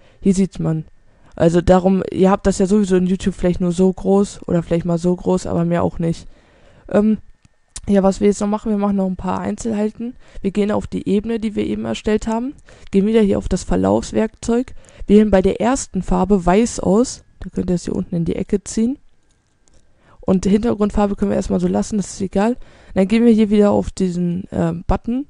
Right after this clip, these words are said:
und wählen V G nach transparent, also Vordergrundfarbe nach transparent. Und, äh, da lassen wir auch kreisförmig und dann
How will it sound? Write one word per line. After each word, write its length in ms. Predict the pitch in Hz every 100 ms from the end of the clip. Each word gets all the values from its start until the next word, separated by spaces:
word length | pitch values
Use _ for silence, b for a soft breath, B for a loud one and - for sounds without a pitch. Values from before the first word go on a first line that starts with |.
| -
und 380 | - 202 - 175
wählen 260 | 190 202
V 340 | 190 - 208 220
G 140 | 202
nach 160 | 196 190
transparent, 640 | - 190 - 180 185 170
also 160 | 165 170
Vordergrundfarbe 800 | - 208 202 196 190 - 185 185
nach 180 | 180 180
transparent. 680 | - 175 - 175 165 160 - b b b b b
Und, 240 | - 190
äh, 200 | - 190 - -
da 240 | 185 196
lassen 340 | 202 196 -
wir 80 | 185
auch 160 | 202 208
kreisförmig 640 | - 240 - 240 247 240
und 100 | 214
dann 220 | 196 185